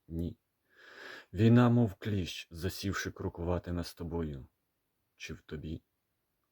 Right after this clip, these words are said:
Усе твоє життя. Тож вихід лиш один. Навчитись з нею жити. Вже сьогодні жити. Зараз.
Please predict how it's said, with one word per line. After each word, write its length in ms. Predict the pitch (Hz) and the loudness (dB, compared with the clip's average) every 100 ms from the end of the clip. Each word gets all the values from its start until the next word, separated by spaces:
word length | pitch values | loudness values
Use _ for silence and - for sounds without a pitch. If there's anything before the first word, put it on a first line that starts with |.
| _ | _
Усе 360 | - - - 120 | -14 -10 -4 -6
твоє 400 | - 67 60 82 | -6 -10 -4 -6
життя. 560 | - - _ 64 58 - _ _ _ _ _ _ _ _ _ _ _ _ _ _ _ - | -6 -14 _ -14 -14 -16 _ _ _ _ _ _ _ _ _ _ _ _ _ _ _ 0
Тож 320 | 135 113 - _ - | 2 2 -4 _ 0
вихід 340 | 139 151 143 | 4 6 8
лиш 220 | 127 123 | 6 6
один. 340 | 123 98 90 80 - - - - | 2 2 0 -2 -10 -20 -20 -6
Навчитись 560 | 98 90 - 127 110 - | -2 -2 -4 -6 -6 -4
з 80 | |
нею 280 | 92 92 87 | -2 -2 -2
жити. 500 | 73 76 69 - 76 - _ _ _ _ | -6 -10 -12 -16 -18 -20 _ _ _ _
Вже 180 | 82 95 | -6 -6
сьогодні 520 | - 92 87 82 73 | -4 -8 -6 -6 -6
жити. 460 | 71 69 - 50 - _ _ _ | -8 -12 -14 -20 -20 _ _ _
Зараз. 540 | 73 78 78 - - | -16 -8 -8 -10 -18